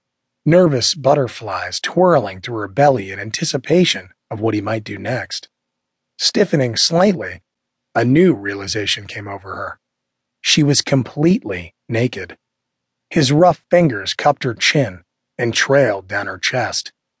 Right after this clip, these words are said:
before he gripped a nipple with each hand. He pinched them roughly before palming her breasts. Lana groaned as her body began to pulsate with the pleasure he was giving her.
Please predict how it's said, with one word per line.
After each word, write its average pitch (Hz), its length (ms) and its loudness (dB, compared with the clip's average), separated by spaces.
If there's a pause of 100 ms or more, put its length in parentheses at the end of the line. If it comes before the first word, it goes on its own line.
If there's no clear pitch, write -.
(120)
before 160 260 4
he 170 60 6
gripped 165 300 2
a 147 60 6
nipple 156 400 2
with 98 140 -14
each 104 220 -6
hand. 113 380 -4 (560)
He 151 140 2
pinched 185 340 2
them 131 200 2
roughly 135 500 2
before 110 320 -6
palming 143 480 0
her 95 120 -14
breasts. 110 600 -2 (540)
Lana 160 400 4
groaned 131 720 0
as 107 100 -8
her 123 140 0
body 127 400 2
began 120 320 -4
to 113 80 -2
pulsate 113 640 0
with 107 140 -10
the - 100 -16
pleasure 139 580 0
he - 140 -12
was 104 200 -8
giving 120 320 0
her. - 260 -10